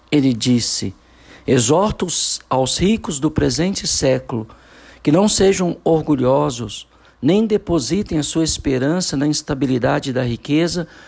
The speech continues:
mas em Deus, que tudo nos proporciona ricamente para o nosso aprazimento." Que a nossa esperança realmente possa ser o Senhor,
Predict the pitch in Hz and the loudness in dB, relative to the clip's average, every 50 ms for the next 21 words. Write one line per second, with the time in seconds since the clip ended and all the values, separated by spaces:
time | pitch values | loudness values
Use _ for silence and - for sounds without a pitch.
0 | - - - 135 143 127 156 165 151 143 127 143 147 143 135 120 107 - - _ | -12 -4 0 0 0 2 4 4 4 4 4 4 4 4 4 2 0 -6 -10 _
1 | - - - - - _ - - 131 120 - - - 214 240 254 247 254 226 196 | -20 -20 -20 -20 -20 _ -6 -6 -6 -6 -4 -2 2 4 4 4 4 2 0 0
2 | 175 170 165 - - - 160 156 147 - 147 127 - - - 151 143 151 160 156 | 0 0 -2 -2 -2 0 0 0 0 0 -2 -2 -2 -2 0 2 2 2 4 2
3 | 151 143 131 - 175 240 240 - - - 143 123 131 139 147 151 143 - - - | 0 0 0 0 0 0 0 0 -4 -4 -2 0 2 2 2 2 0 -4 -10 -14
4 | - - - - _ _ - 139 139 135 127 120 117 120 123 131 127 - - - | -16 -20 -20 -20 _ _ -2 -2 0 0 0 0 2 2 2 0 0 -2 -2 -2
5 | 127 123 117 - - _ _ _ _ _ _ - 131 135 - - - 117 117 110 | -4 -4 -6 -8 -16 _ _ _ _ _ _ -4 -2 -2 0 0 0 0 0 0
6 | 101 120 117 113 110 110 107 110 107 - - - - - - - _ _ - - | 0 0 0 0 2 0 0 -2 -2 -4 -4 -6 -6 -6 -8 -16 _ _ -20 -20
7 | - - - - - - - - - - - - 151 143 151 185 214 247 247 - | -20 -20 -20 -20 -20 -20 -20 -20 -20 -8 -2 0 2 4 4 4 4 4 2 2
8 | 254 220 - - - - 165 156 139 147 156 165 170 160 - - - 117 107 104 | 0 0 -2 -2 0 0 2 2 2 2 2 0 0 -2 -4 -4 -6 -8 -8 -10
9 | - - - 147 160 170 151 139 147 156 180 190 196 - - - 120 110 - - | -14 -12 -6 -2 0 0 2 2 2 2 0 -2 -2 -4 -6 -8 -8 -8 -10 -16
10 | - - - _ _ _ - - 151 170 170 - - - 139 - - - - 143 | -20 -20 -20 _ _ _ -2 0 0 2 2 0 0 -2 -2 -2 -2 -2 0 0
11 | 147 156 156 156 - - _ _ _ _ _ _ _ _ _ - - 135 117 - | 0 0 -2 -2 -6 -12 _ _ _ _ _ _ _ _ _ -12 -8 -4 -2 0
12 | - - 165 160 143 123 113 113 110 107 107 | 0 2 2 2 2 2 2 0 0 -2 -4